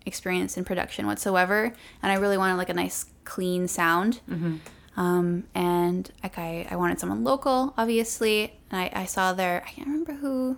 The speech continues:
Speaker 1: recommended them to me. I think it might have been, uh,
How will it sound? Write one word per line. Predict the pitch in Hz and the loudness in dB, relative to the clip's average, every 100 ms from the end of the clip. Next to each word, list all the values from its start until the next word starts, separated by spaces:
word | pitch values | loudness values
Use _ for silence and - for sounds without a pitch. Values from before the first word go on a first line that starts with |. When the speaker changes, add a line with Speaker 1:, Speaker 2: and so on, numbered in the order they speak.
| - | -6
Speaker 1:
recommended | 226 226 220 220 | -4 -2 0 0
them | 208 196 | -2 -2
to | 202 | -2
me. | 190 208 214 - - - - - | -2 -2 -4 -12 -20 -20 -18 -2
I | |
think | 254 | 4
it | 277 | 6
might | 262 | 6
have | 240 | 4
been, | 233 220 220 226 - - - - - - - - - - - - - - - - - - - _ - - - - - - - - - - | 4 4 4 2 -4 -20 -20 -20 -20 -20 -20 -20 -20 -20 -20 -20 -20 -20 -20 -20 -20 -20 -20 _ -20 -20 -20 -20 -20 -20 -20 -12 -12 -2
uh, | 214 196 196 | 0 0 0